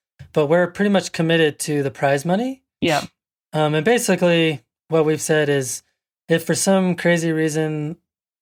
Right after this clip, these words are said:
Speaker 1: we don't get enough submissions to pay for our costs, then we'll just give everyone their money back.
Speaker 2: Yeah, yeah.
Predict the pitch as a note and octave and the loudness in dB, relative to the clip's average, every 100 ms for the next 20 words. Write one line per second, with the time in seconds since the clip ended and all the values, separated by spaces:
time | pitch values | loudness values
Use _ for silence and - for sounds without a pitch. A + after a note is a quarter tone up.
0 | _ C#3 C#3+ D#3 F3 D#3 D3+ - C3+ C#3+ | _ -2 0 2 2 0 0 -2 -2 -2
1 | - D3+ C#3 - - D3 C#3 D3 C3 A#2 | 0 -2 -2 -6 -4 0 2 2 0 0
2 | D3 D#3 D#3+ - - - C#3 C3 B2+ A#2 | 2 2 0 -8 -10 -4 -2 -2 -4 -4
3 | D3 B2+ B2+ B2+ A#2+ A#2+ C3 C3+ D3 C#3 | -4 -2 -2 -2 -2 -2 -2 0 0 -2
4 | - _ _ - C3 A2 D3 - _ - | -10 _ _ 0 2 0 -2 -10 _ -6
5 | D#2+ | -6